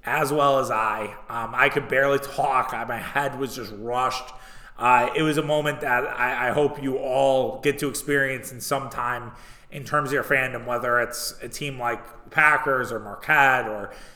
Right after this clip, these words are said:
the Badgers or, you know, anyone else. Like, it's just an incredible, euphoric moment. Also, that Chiefs game was incredible. Like, that has to be, if that's one A, that's one B. you know, everybody was like, "Well, Packers, you know, they might have a chance. They, you know, they beat the Lions. Can they do it again against Kansas City?"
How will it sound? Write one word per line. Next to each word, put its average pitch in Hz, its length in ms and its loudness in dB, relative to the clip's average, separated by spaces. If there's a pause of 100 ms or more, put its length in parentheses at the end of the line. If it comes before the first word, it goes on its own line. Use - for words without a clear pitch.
(100)
the - 60 -16
Badgers 131 720 4
or, 117 420 0
you 139 60 -4
know, 131 80 0
anyone 160 400 4
else. 120 340 6
Like, 117 200 -2
it's 135 220 0
just 147 220 2
an 135 80 0
incredible, 139 580 2
euphoric 127 640 -2
moment. 127 340 -4 (560)
Also, 175 300 8
that 151 200 8
Chiefs 151 320 0
game 127 340 -2
was 113 640 -2 (400)
incredible. 110 640 -6 (140)
Like, 120 300 -2
that 143 220 10
has 135 320 8
to 147 60 0
be, 143 100 -6
if 147 200 0
that's 147 280 6
one 139 260 0
A, 131 220 2
that's 123 240 0
one 120 200 -8
B. 107 300 -8 (500)
you 127 60 -4
know, 135 80 4
everybody 147 680 8
was 135 120 4
like, 120 120 -2
"Well, 160 300 12
Packers, 147 680 6
you 135 60 2
know, 127 120 2
they 127 100 0
might 143 160 6
have 156 140 6
a 151 40 -2
chance. 143 460 0
They, 123 160 -4
you 123 80 -4
know, 120 140 -2
they 120 40 -2
beat 147 260 -4
the 156 80 0
Lions. 139 520 4
Can 131 140 -8
they 123 80 -10
do 135 160 -2
it 143 80 2
again 135 240 0
against 135 260 -6
Kansas 123 300 -6
City?" 147 480 -2